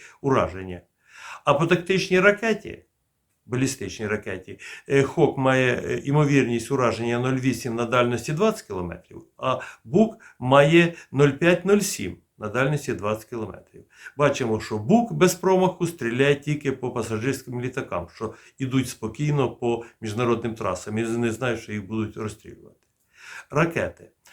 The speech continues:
Ракети не дуже сильно відрізняються. У Хока ракета трошки менша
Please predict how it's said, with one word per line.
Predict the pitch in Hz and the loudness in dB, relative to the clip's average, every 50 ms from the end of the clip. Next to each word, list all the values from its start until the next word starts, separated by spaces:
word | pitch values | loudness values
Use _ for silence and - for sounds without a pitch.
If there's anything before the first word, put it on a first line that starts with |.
| - _ _ | -20 _ _
Ракети | - 220 214 - 214 202 202 185 | -4 -4 0 0 0 2 4 4
не | 170 175 170 | 6 6 6
дуже | 156 131 123 110 113 110 | 6 4 2 2 2 0
сильно | 113 - 120 107 110 117 | 0 -2 -4 -2 0 0
відрізняються. | 120 123 127 165 175 196 185 226 226 220 208 202 202 - - 170 175 - - - _ | -2 -2 -2 -2 -4 -2 -2 0 2 2 2 2 0 -2 -4 -6 -6 -6 -14 -12 _
У | 156 | -10
Хока | 147 - 180 160 - - - 120 | -2 6 8 8 8 8 4 0
ракета | 113 113 110 - - 113 101 - 101 87 | 0 0 -2 -2 -2 -4 -4 -2 -6 -8
трошки | - - 151 160 151 - - - - 120 | -6 0 2 4 4 4 2 -2 -4 -2
менша | 110 107 107 104 95 92 95 95 - - - 160 180 208 208 | 0 0 0 0 0 -2 -4 -8 -12 -8 -4 -4 -4 -4 -6